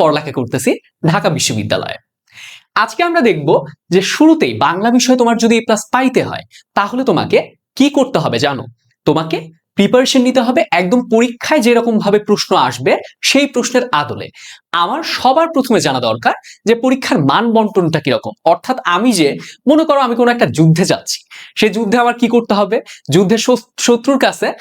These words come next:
কোন কোন অস্ত্র আছে সেগুলো আমাকে জা-, আমাকে জানতে হবে, যার কারণে আমি একটা কি করতে পারি, ডিফেন্ড করতে পারি। So সেই কারণে পরীক্ষার হলে তোমার বিরুদ্ধে তোমার শত্রু কারা, যারা তোমাকে সবসময় কি আটকানোর চেষ্টা করবে, সেটা হচ্ছে প্রত্যেকটা প্রশ্ন। এখন প্রশ্নের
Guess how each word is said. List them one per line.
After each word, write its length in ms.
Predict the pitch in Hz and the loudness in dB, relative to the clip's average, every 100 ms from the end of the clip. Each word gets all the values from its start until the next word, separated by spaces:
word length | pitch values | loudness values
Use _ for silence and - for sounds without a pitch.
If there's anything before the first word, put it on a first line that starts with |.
| - _ - | -18 _ 0
কোন 120 | 277 269 | 0 0
কোন 120 | 339 - 202 | -4 2 0
অস্ত্র 240 | 202 - 160 | 0 -2 -2
আছে 200 | 120 - - - - - | -2 -10 -14 -20 -4 0
সেগুলো 260 | 254 233 | 0 0
আমাকে 220 | 202 185 160 | -2 -2 0
জা-, 300 | 165 143 139 147 | 0 0 0 0
আমাকে 200 | 151 156 143 | 0 0 -2
জানতে 200 | 127 123 | -2 -6
হবে, 120 | 117 120 | -4 -2
যার 160 | 143 170 | -2 0
কারণে 180 | 208 214 | 0 0
আমি 100 | 165 165 | 0 -2
একটা 160 | 165 - _ _ - | -2 -4 _ _ 0
কি 80 | 330 349 | 0 2
করতে 200 | 277 202 143 | 0 0 -2
পারি, 140 | 98 - - _ 107 | -4 -12 -20 _ 0
ডিফেন্ড 360 | 160 165 202 165 - | 2 4 2 0 -4
করতে 240 | 175 160 - | -2 -2 -4
পারি। 160 | 92 - _ - - | -8 -12 _ -20 -4
So 60 | - 165 | 0 2
সেই 120 | 196 196 | 2 0
কারণে 220 | 233 175 - | -2 -4 0
পরীক্ষার 380 | 180 247 - 262 180 | 2 2 0 0 0
হলে 200 | 170 123 - _ - | -2 -4 -12 _ 0
তোমার 200 | 214 247 160 | 2 0 0
বিরুদ্ধে 300 | 208 208 - 180 | -2 -2 -2 0
তোমার 160 | 196 208 | 0 0
শত্রু 220 | 240 233 - | -2 0 2
কারা, 200 | 190 135 - - - _ 127 | 2 -2 -10 -20 -20 _ -2
যারা 180 | 156 170 196 | 0 0 0
তোমাকে 260 | 208 208 339 180 | -2 -2 -2 -2
সবসময় 360 | 165 208 214 226 | -2 -2 0 0
কি 60 | 214 165 | 0 0
আটকানোর 320 | - 240 240 233 | -2 -2 0 -2
চেষ্টা 200 | 214 165 | -2 -2
করবে, 220 | 143 110 - | -2 -2 -4
সেটা 200 | 151 151 180 | 0 0 -2
হচ্ছে 160 | 214 - | -6 -2
প্রত্যেকটা 400 | 233 - 240 - - - - | -2 -2 -4 -4 -10 -8 -2
প্রশ্ন। 280 | 208 - 123 110 | 0 0 -4 -4
এখন 140 | 123 190 262 | -6 -6 -4
প্রশ্নের 320 | 262 262 | -2 0